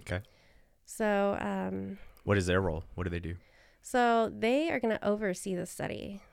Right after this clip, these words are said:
Speaker 2: So they're gonna be sort of the, they're gonna coordinate all aspects of conducting that trial at that site
Speaker 1: Mm-hmm.
Speaker 2: for that physician.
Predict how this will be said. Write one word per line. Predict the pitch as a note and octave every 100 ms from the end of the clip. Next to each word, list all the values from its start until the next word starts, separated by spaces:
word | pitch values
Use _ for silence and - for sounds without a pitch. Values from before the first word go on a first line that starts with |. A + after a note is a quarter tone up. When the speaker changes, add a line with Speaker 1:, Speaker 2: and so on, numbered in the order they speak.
| -
Speaker 2:
So | - G#3 G3+
they're | A3
gonna | C4 B3+
be | A3 G#3+
sort | G3+ G#3 G3+
of | G3+ G3+
the, | E3 - - G3 - - - - -
they're | A3
gonna | A#3 G#3+
coordinate | - A3+ G#3 G3+ G3 - - _ -
all | G#3+ A3
aspects | - G3+ G3+ G3 - - - -
of | G3 F#3+ F#3 F#3 - - - - - _ _ - -
conducting | G#3 G#3 G3+ G#3 G3
that | G3 -
trial | A3 G3+ F#3 F#3
at | - - G3+
that | F#3+ -
site | - G3 F#3 A3 -
Speaker 1:
Mm-hmm. | F#2 E2+ - _ -
Speaker 2:
for | G3+ F#3+
that | G3 -
physician. | F#3+ F#3+ - - -